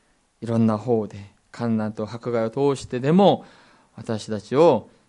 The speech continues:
知らされると思います。初代エルサレム教会を皆さん覚えていますか？イエス様が確かに言われました。「聖霊が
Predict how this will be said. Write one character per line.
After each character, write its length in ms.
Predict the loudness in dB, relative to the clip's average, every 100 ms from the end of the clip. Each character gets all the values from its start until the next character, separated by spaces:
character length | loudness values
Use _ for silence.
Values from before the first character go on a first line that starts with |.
| _
知 200 | -16 -12
ら 120 | -12
さ 180 | -12 -12
れ 120 | -14
る 60 | -16
と 120 | -20
思 180 | -20 -20
い 40 | -20
ま 120 | _
す。 240 | _ _ _ _ _ _ _ _ _ _ _ _ _ _ _ _ _ -20 _ _ _ 2
初 160 | 6
代 240 | 8 8 6
エ 60 |
ル 120 | 4 4
サ 100 | 4
レ 80 |
ム 100 | 4
教 140 | 2 2
会 160 | 2
を 60 | 4
皆 200 | 2 2
さ 160 | 0 -4
ん 80 | -2
覚 200 | 0 0
え 60 |
て 100 | 0
い 60 | 0
ま 100 | 0
す 100 | -4
か？ 160 | -10 -12 _ _ _ _ _ _ _ _ _ -4
イ 80 |
エ 40 | -4
ス 60 | -2
様 240 | -2 0
が 340 | 2 0 -2 -10
確 160 | -18 -6
か 140 | -2
に 80 | 0
言 80 | 0
わ 80 | -2
れ 100 | -2
ま 140 | -4
し 100 | -6
た。 160 | -14 -18 _ _ _ _ _ _ _ _
「聖 420 | 2 6 8 8
霊 260 | 8 6
が 360 | 8 8 6